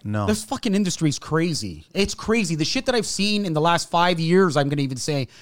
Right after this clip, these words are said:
Speaker 2: it, it hasn't stopped. Even five years before that, it's still, there's still, you still have those yahoos, eh?
Speaker 1: Did you benefit from the pandemic construction years?
Speaker 2: I did.
Speaker 1: So you
Speaker 2: I
Speaker 1: bet
Speaker 2: totally
Speaker 1: you,
Speaker 2: did,
Speaker 1: you
Speaker 2: yeah.
Speaker 1: did well regarding construction.
Speaker 2: One thousand percent.
Speaker 1: But now,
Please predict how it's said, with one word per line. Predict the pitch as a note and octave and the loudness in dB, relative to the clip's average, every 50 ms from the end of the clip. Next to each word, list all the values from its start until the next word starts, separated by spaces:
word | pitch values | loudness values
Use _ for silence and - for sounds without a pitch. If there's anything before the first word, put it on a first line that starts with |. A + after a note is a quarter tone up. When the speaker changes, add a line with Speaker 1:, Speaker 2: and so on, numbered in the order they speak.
| - - - - _ _ | -20 -20 -20 -20 _ _
Speaker 2:
it, | - A#3 B3 - - - | -4 -4 -4 -4 -4 -2
it | A#3+ A#3+ - - - | -2 -2 -2 -4 -2
hasn't | - G#3+ C#4+ C4+ A#3 F#3+ - | 0 0 2 2 0 -2 0
stopped. | - B3 C4+ A3+ - - | 2 2 2 2 2 -2
Even | A#3+ B3 C#4 C4 | -2 0 0 0
five | - - C#4 C#4+ D4 C#4+ | 2 2 2 2 4 2
years | E4 E4+ D4+ | 0 -2 -2
before | A#3+ D4 C4 - C#4 D#4+ F4 D#4+ F#3 | -4 -8 -10 -4 -2 0 0 2 2
that, | D#3+ A#2+ A2+ B2 | 2 0 0 -2
it's | D3 - | -4 -6
still, | - - - C4+ D#4 E4 D#4+ C#4+ A3 | -6 -4 0 2 2 4 2 2 0
there's | D#3 F#3 A#3+ A#3+ | 0 0 0 0
still, | - - - C4+ C#4 A#3+ | -2 -2 -2 0 0 0
you | G#3+ A3+ | 0 -2
still | A3 - C4+ C4+ B3+ | -2 -2 -2 0 2
have | B3 B3 G3+ | 2 2 2
those | F#3+ E3 B2+ | 0 0 0
yahoos, | C#3+ D3+ D#3 D3 C3 B2 A2+ F2+ G2 | 0 0 2 0 0 -2 -4 -4 -6
eh? | G#2 A#2 A#2+ - - - - - | -8 -8 -8 -12 -20 -20 -4 -2
Speaker 1:
Did | C#3 B2+ B2+ | 0 4 6
you | G3+ A#3 | 6 6
benefit | C#3+ A2+ C#3 C3+ C3+ C#3 C3+ - D3 C#3+ D3 - - _ _ _ _ _ _ _ _ | 6 6 6 6 6 4 2 2 2 2 2 0 -4 _ _ _ _ _ _ _ _
from | _ - A#2+ A2+ | _ 0 2 2
the | A2+ G#2 | 2 2
pandemic | - B2+ A#2 A2+ G#2 G#2 G#2+ G#2+ G#2+ G#2+ | 2 0 0 2 2 2 2 2 0 0
construction | - G#2+ G2 - - G2+ - - A2+ G#2+ | -2 -4 -4 -2 -4 -6 -4 -4 -4 -2
years? | G#2+ A2+ B2 G#2+ G2+ | -2 -2 -2 -2 -2
Speaker 2:
I | A#2 | -2
did. | A2+ G#2+ G2+ - - _ _ _ _ _ - - | -2 -2 -2 -4 -12 _ _ _ _ _ -20 -16
Speaker 1:
So | - - C#3+ | -4 4 4
you | D3 C3+ | 6 6
Speaker 2:
I | |
Speaker 1:
bet | B2 A2+ - | 6 6 4
Speaker 2:
totally | C3 C3 C#3+ C3+ A#2 | 6 4 4 2 2
Speaker 1:
you, | G#2+ | 0
Speaker 2:
did, | F#2 A2 | 2 2
Speaker 1:
you | C#3+ | 2
Speaker 2:
yeah. | C3+ G#2 | 4 6
Speaker 1:
did | D#3+ F3 D#3+ | 4 4 4
well | C#3+ C3 C3+ D3+ D3+ C#3+ C3+ C3 B2+ | 4 6 8 8 8 10 8 8 6
regarding | A#2+ B2+ B2 A2+ B2 B2 A#2+ A#2+ A#2 A2 | 6 4 4 4 6 6 6 6 4 2
construction. | - A2+ - - - C3 A#2+ A2+ - - - G2+ F2+ F#2+ A2+ B2 | 0 -2 -2 2 4 4 4 4 0 -2 -2 -2 -2 -2 -4 -4
Speaker 2:
One | - A#2 C3 C3 | -2 0 0 2
thousand | B2 C3+ B2 A#2 A2 A2+ | 2 2 2 2 0 -2
percent. | - G#2+ - B2 A#2+ | -4 0 2 4 4
Speaker 1:
But | B2 | 6
now, | B2+ C3 C3+ C#3 C#3 C#3 C3+ C3+ C3 B2+ C3 - | 6 6 6 6 6 8 8 6 6 4 0 -4